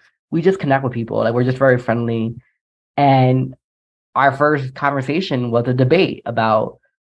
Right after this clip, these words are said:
whether it was Will Smith's fault for his own actions and his own behaviors,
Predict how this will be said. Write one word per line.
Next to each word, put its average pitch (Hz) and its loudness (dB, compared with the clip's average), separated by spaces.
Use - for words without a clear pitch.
whether 123 2
it 113 0
was 113 -4
Will 127 4
Smith's 135 -2
fault 135 2
for 123 -6
his 120 -4
own 120 -2
actions 120 -6
and 123 -4
his 117 -4
own 117 0
behaviors, 120 -4